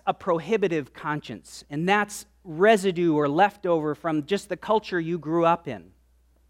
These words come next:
Those are two situations where that weaker brother concept becomes relevant. Where is the weaker brother not relevant? Who is not the weaker brother?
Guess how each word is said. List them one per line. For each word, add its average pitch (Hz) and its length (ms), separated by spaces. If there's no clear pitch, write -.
Those 226 220
are 202 120
two 269 260
situations 190 880
where 160 320
that 151 320
weaker 185 400
brother 165 720
concept 180 720
becomes 185 480
relevant. 151 640
Where 269 280
is 269 120
the 202 100
weaker 208 320
brother 175 480
not 170 680
relevant? 127 680
Who 240 280
is 180 160
not 196 400
the 165 80
weaker 160 260
brother? 107 400